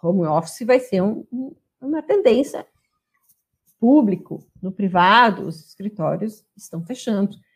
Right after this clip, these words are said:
Coworking, que tem muita gente que diz,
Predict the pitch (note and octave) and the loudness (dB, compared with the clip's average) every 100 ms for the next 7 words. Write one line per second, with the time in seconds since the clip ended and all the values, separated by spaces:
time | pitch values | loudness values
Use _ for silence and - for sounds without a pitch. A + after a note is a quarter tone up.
0 | _ _ - C#4+ D4+ G#3 G3+ B3+ - G#3 | _ _ 4 6 8 8 8 6 2 -6
1 | - A#3+ G#3+ G#3+ C4 A3+ G#3 A#3+ - G3+ | -4 0 2 2 -2 -4 -4 -8 -10 -12
2 | A3 | -12